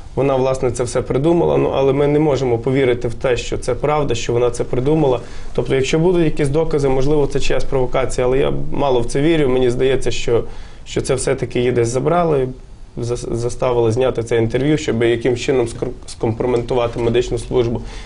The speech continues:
Насправді медики віддаються повністю, які є на Майдані, вони по двадцять годин можуть працювати, по чотири години спати. Тобто, і, а є гарячі дні, то і взагалі не спати, там, чи кавою, чи, е,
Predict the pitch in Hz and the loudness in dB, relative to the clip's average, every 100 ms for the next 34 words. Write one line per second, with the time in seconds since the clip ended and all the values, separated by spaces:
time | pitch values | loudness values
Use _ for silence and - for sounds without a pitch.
0 | - - - 156 151 151 156 156 151 143 | -6 -6 -2 0 2 2 2 2 0 0
1 | 139 127 139 160 156 151 - 151 131 113 | 0 2 2 2 0 -2 0 0 2 0
2 | 120 120 117 143 143 131 131 143 165 156 | 0 0 0 0 0 2 2 2 2 2
3 | 139 147 147 - - - - - - 139 | 2 2 -2 -8 -8 -10 -10 -6 -2 0
4 | 151 170 165 147 156 160 151 139 135 139 | 0 0 0 2 2 2 2 2 0 0
5 | 147 147 151 165 165 139 131 139 127 147 | -2 0 0 0 0 -2 -2 -2 0 2
6 | 143 143 143 143 - 160 160 127 - - | 2 2 2 0 0 0 0 -2 -6 -12
7 | - - - 120 127 139 139 135 143 135 | -14 -8 -4 -4 0 2 2 2 2 2
8 | 151 151 151 151 156 147 151 147 139 127 | 2 2 2 0 0 0 0 2 0 0
9 | 135 151 160 135 - 143 139 127 131 127 | 0 2 2 0 0 -2 -2 -2 0 0
10 | 127 117 - - 160 151 143 135 127 120 | 0 -2 -4 0 0 2 4 4 2 0
11 | - 135 131 123 | -2 0 2 0